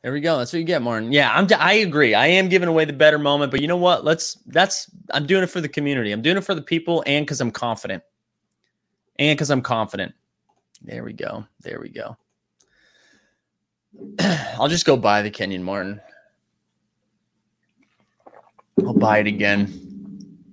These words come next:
Uh, what else? All right, Brill, you ready? Or did you just, or did you go a-, afk?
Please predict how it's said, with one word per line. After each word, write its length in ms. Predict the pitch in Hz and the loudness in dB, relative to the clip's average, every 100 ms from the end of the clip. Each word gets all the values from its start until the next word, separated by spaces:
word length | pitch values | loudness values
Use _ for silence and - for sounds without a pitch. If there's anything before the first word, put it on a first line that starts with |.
| - - - - - | -20 -20 -20 -10 0
Uh, 540 | 113 110 110 110 104 - - _ _ - | 2 4 6 4 2 -4 -20 _ _ -2
what 180 | 135 151 | 4 6
else? 180 | 131 - 113 110 | 6 2 -4 -2
All 120 | - | 4
right, 180 | 139 180 | 4 4
Brill, 280 | 131 190 156 | 4 6 6
you 120 | 131 | 4
ready? 200 | 151 196 | 4 4
Or 40 | 160 | 2
did 100 | 135 | 0
you 80 | |
just, 240 | 160 160 - - | -2 -4 -6 0
or 100 | 165 | 4
did 160 | 156 | 4
you 80 | 156 | 2
go 420 | 139 147 143 139 117 _ _ _ _ _ _ _ - - | 2 4 4 2 -4 _ _ _ _ _ _ _ -20 -4
a-, 280 | 151 151 - | 2 2 2
afk? 420 | 151 135 - - | 2 2 0 -10